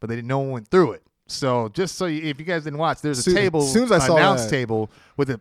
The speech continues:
Speaker 1: with the panel missing. So you know that spot's
Speaker 2: I,
Speaker 1: coming.
Speaker 2: in my head, I was like, "That's gonna be a Vince McMahon off the, the steel cage spot for sure."
Speaker 1: I wasn't sure because I didn't. I said, "I don't see Drew's big ass c-, j-, coming down like Foley,"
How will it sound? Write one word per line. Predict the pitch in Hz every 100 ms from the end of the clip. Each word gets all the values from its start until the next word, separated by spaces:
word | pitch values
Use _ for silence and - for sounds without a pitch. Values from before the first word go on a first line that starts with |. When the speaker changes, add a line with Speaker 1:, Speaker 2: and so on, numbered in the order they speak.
| -
Speaker 1:
with | 151 -
the |
panel | - 180 175 143
missing. | 113 107 117 107
So | 135 120 113 -
you | 147
know | 196 190
that | 147 143 -
spot's | - 95 -
Speaker 2:
I, | 127
Speaker 1:
coming. | - 165
Speaker 2:
in | 160
my | 175
head, | 202
I | 190
was | 165
like, | 143 117
"That's | 143 -
gonna | - 143
be | 131 131 131
a | 123
Vince | 113 120 -
McMahon | 117 117 113 110
off | 110
the, | - 107 101 110
the |
steel | 107 - 113 107
cage | 98 113 104 95
spot | 104 95 92 -
for | - 110
sure." | - 143
Speaker 1:
I |
wasn't | 175 202 185 175
sure | - 180 104 - _ _
because | 139 135 143 139
I | 156
didn't. | 170 165 -
I | 143
said, | - 165 147 139
"I | 131 156
don't | 170
see | - 190
Drew's | 139 160 170 123
big | 139 160
ass | 143 143 143 - -
c-, | - - 123
j-, | 104 139 120 -
coming | - 147 160
down | 151 147
like | 143 139
Foley," | - 175 180 120